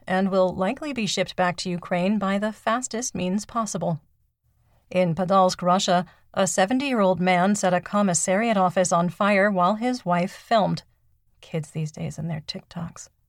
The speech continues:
Police arrived as the man was getting ready to torch the office, and he continued to set it ablaze right in front of the officers.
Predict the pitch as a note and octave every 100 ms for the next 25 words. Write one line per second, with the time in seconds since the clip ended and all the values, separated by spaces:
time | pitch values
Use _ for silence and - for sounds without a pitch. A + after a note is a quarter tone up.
0 | _ _ _ _ _ F#3 F#3+ F3+ F3+ F3+
1 | F3 F#3+ F3+ F3+ F3+ F3+ F3+ F3 F#3 G3
2 | F3 F3+ G3+ F#3 - G#3 G#3 - F#3 G3
3 | G#3 F#3+ G3 - _ _ _ - G#3+ G#3+
4 | A#3+ A3 A#3+ A#3 - A#3+ E4+ F#4 E4 D#4
5 | A3 G3+ G#3 G3+ A3 A3+ F#3+ G#3 - -
6 | F#3 A#3 - D#4+ - E3 F3 F#3 G#3+ G#3
7 | G#3 G3 E3+ D#3+ -